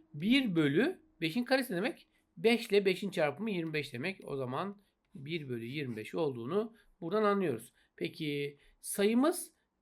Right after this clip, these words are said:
rasyonel bir sayıysa, yani a bölü b şeklinde verilmişse bunun ekseninci kuvveti ne yapıyormuş? Bakın bunları taklattırıyoruz değil mi? Burada taklattırıyorsunuz. Aslında çaktırmadan bunun altında bir vardı. Bakın bunun altında bir vardı. A bölü bir, bir bölü a oldu.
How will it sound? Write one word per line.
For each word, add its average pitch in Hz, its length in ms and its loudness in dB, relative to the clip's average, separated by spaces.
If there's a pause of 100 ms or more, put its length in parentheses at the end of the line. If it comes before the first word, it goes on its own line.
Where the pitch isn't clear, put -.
(240)
rasyonel 190 500 4
bir 302 140 4
sayıysa, 151 840 -2
yani 135 240 -2 (140)
a 190 260 8
bölü 202 200 0
b 208 140 6
şeklinde 190 440 -4
verilmişse 127 640 -4 (360)
bunun 185 120 -2
ekseninci 156 600 -4
kuvveti 127 260 -6
ne 117 40 -6
yapıyormuş? 127 640 -4 (280)
Bakın 190 300 -6
bunları 156 260 -2
taklattırıyoruz 160 540 -4
değil 247 120 2
mi? - 140 -4 (140)
Burada 180 220 0
taklattırıyorsunuz. - 880 -8 (280)
Aslında 185 260 -2
çaktırmadan 190 640 0
bunun 180 140 0
altında 175 420 0
bir 208 160 -4
vardı. 156 520 2 (120)
Bakın 127 280 -8
bunun 151 80 -2
altında 147 240 -4
bir 170 100 -4
vardı. 196 440 0 (460)
A 208 280 8
bölü 214 200 2
bir, 302 180 2
bir 233 160 6
bölü 170 180 8
a 120 180 2
oldu. 107 480 -4